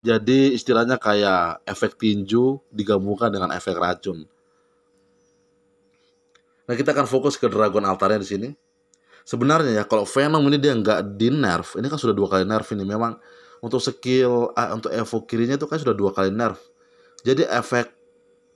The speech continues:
efek stuck dari racunnya itu, kalau yang sebelum di nerf itu kan dia punya racun tuh dia berjalan terus. Ini kadang-kadang dia kayak hilang, kadang-kadang juga kayak dia nyetak, kayak berhenti begitu. Dan kalau sudah setengah darah, sudah setengah H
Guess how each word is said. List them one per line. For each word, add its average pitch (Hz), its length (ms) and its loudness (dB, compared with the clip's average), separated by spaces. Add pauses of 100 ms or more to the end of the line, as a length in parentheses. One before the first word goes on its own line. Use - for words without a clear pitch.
(380)
efek 113 320 -2
stuck - 320 -6
dari 113 240 2
racunnya 117 500 0
itu, 123 380 -4 (560)
kalau 120 160 2
yang 123 160 2
sebelum 110 400 0
di 110 80 2
nerf 120 240 0
itu 139 160 -2
kan 165 400 -2
dia 113 80 2
punya 110 160 -2
racun 107 320 0
tuh 151 100 -4
dia 117 140 0
berjalan 107 720 2
terus. 101 160 -6
Ini 123 160 -6
kadang-kadang 117 500 0
dia 110 140 0
kayak 95 240 0
hilang, 107 320 0
kadang-kadang 98 480 -2
juga 123 240 -2
kayak 110 160 -2
dia 98 160 2
nyetak, - 320 -4
kayak 92 320 -2
berhenti 95 400 -6
begitu. 104 400 -6 (560)
Dan 117 240 2
kalau 110 160 -2
sudah 110 120 0
setengah 104 280 0
darah, 107 480 0 (160)
sudah - 160 -4
setengah 107 260 -4
H 107 60 0